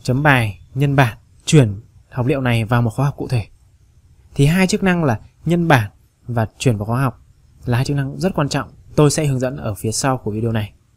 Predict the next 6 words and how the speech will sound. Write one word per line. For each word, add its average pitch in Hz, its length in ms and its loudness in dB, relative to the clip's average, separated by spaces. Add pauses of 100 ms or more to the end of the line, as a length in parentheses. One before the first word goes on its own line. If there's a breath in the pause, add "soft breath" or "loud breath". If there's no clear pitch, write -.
(1700)
Đó 135 160 2
là 190 80 2
hình 165 100 2
thức 190 80 0
đầu 131 140 2
tiên, 151 240 0